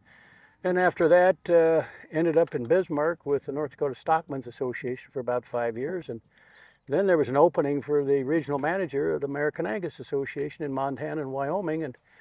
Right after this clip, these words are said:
I didn't know a lot of people out here, but I was encouraged to, uh, apply. I did, and I got the job, and, uh, that's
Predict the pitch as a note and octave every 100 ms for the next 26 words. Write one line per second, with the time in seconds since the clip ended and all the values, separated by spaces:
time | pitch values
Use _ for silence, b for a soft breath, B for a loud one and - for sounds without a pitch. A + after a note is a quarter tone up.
0 | b b b b b b - C#3 D#3+ E3+
1 | D#3 D3+ G#3+ F3+ E3 - E3+ E3+ E3 D#3
2 | A3 E3+ D3+ D3 C3 C3+ - E3+ D3 -
3 | D3+ D3+ D3 C#3+ C3+ B2+ _ _ _ _
4 | _ _ B2+ - D#3 G3 F3 D3 C#3+ F#3+
5 | F#3 D#3+ C3 B2+ C#3+ - C#3+ C#3 E3+ G#3
6 | C#3 C3 C3+ C3 C3 B2+ A2+ C3+ D3+ -
7 | -